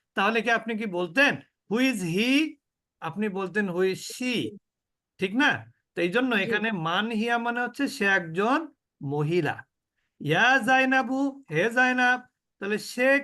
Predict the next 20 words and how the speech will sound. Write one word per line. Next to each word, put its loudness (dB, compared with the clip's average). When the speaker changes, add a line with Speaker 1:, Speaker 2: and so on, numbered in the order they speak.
Speaker 1:
কে, -2
মান -6
মানে -2
কে, -2
সে -2
মহিলা 2
কে, 0
সে -4
মহিলা -2
কে, -2
মানে -2
এটা 2
অতিরিক্ত -6
অর্থ -4
বললাম। -4
সে 0
মহিলাটা 2
কে? 0
এ 2
জয়নাব। 2